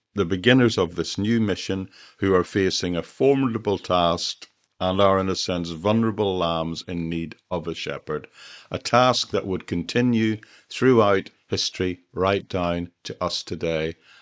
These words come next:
as disciples and messengers of God also in our way. So moving on to the next segment,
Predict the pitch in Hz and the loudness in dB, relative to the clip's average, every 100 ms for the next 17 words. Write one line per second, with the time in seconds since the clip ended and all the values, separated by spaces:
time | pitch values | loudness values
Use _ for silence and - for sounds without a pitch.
0 | - 85 - 85 - 78 78 78 76 - | -14 -12 -10 -8 -4 -6 -4 -6 -6 -10
1 | - _ _ 87 82 82 - 98 80 78 | -16 _ _ -8 -4 -4 -6 -10 -8 -10
2 | - - 80 - 82 78 78 - - 78 | -10 -12 -14 -8 -6 -4 -6 -10 -12 -8
3 | 78 - 85 78 - _ - 95 101 117 | -8 -8 -8 -8 -12 _ -8 -2 2 2
4 | 107 82 69 - _ _ _ _ _ _ | 0 -4 -6 -12 _ _ _ _ _ _
5 | _ _ _ _ _ - 104 113 127 120 | _ _ _ _ _ -2 4 6 6 6
6 | 113 110 104 92 92 110 120 - 104 90 | 6 4 2 0 2 0 0 0 0 0
7 | 92 107 | -2 -8